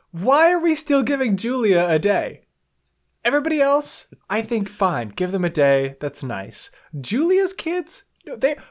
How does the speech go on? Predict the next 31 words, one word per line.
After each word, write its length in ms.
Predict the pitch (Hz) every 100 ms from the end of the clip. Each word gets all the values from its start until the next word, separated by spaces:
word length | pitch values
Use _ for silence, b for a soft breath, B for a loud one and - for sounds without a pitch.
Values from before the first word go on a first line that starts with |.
| -
Julia 480 | 135 294 381 392 320
got 300 | 202 190 131
a 20 |
day. 360 | 117 98 - _ -
You 160 | 220
know 140 | 269 262
what? 260 | 277 - _ -
Julia 400 | - 233 349 392
got 220 | 190 160
a 40 | 143
day 180 | 135
when 100 | 151
she 120 | 160 202
was 120 | 202
president. 560 | - 294 262 143 107 -
It 100 | 226
was 120 | 190
called 340 | - 196 196 -
President's 500 | 285 240 151 113 -
Day, 280 | 120 104 B B B
and 120 | 135
she 160 | - 120
fucked 460 | - - 269 -
that 220 | 160 143 120
up. 260 | - - _ b b -
So 200 | 165 127
no 360 | 131 170 320
day 220 | 302 269
for 160 | 269 233
Julia 400 | 170 170 139 123
anymore. 680 | 117 113 110 104 - -